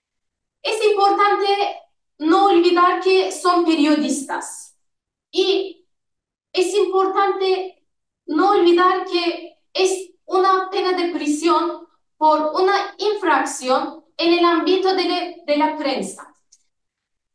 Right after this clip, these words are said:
Bueno, realmente no hace una sentencia muy distinta que los otros tribunales en este caso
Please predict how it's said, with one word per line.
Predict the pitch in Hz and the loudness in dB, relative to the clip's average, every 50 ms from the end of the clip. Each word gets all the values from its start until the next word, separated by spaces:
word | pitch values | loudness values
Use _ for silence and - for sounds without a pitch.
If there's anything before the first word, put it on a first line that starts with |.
| _ _ _ _ - | _ _ _ _ -4
Bueno, | 381 392 339 - - - - | -2 0 0 0 -2 -4 -4
realmente | 339 392 453 466 466 480 508 508 427 - - 320 302 311 320 359 - - - - _ _ _ _ _ _ _ _ _ _ _ _ - | -4 -2 -2 -2 -2 -2 -2 -2 -2 -4 -4 -4 -4 -4 -4 -4 -6 -8 -12 -18 _ _ _ _ _ _ _ _ _ _ _ _ -10
no | 285 294 302 302 359 381 403 403 403 - - - - - - - | -4 0 2 2 4 4 4 2 2 0 -2 -4 -8 -12 -4 -2
hace | - - - - - 359 349 - 330 | 0 0 0 -2 -4 -4 -2 -2 0
una | 330 359 359 | 0 0 0
sentencia | 330 - 370 339 339 339 320 349 349 330 339 - 359 381 381 | 0 -2 -2 0 0 0 0 0 0 0 0 0 2 2 2
muy | 349 339 349 381 403 427 415 | 2 4 2 4 4 4 4
distinta | 392 359 - - 370 370 403 403 415 466 - - | 2 2 2 0 -2 -2 -2 -2 -2 -2 -2 -2
que | 349 | -2
los | 311 330 330 - | 0 0 -2 -2
otros | 440 494 539 - - 247 247 240 - | -2 -2 -2 -4 -6 -8 -8 -8 -10
tribunales | - 220 208 202 202 220 220 220 214 208 | -10 -10 -8 -6 -4 -4 -4 -4 -4 -4
en | 208 | -6
este | 208 214 - - 214 208 - | -6 -8 -10 -10 -10 -10 -10
caso | 196 185 - - - - - _ _ | -10 -12 -14 -14 -16 -20 -20 _ _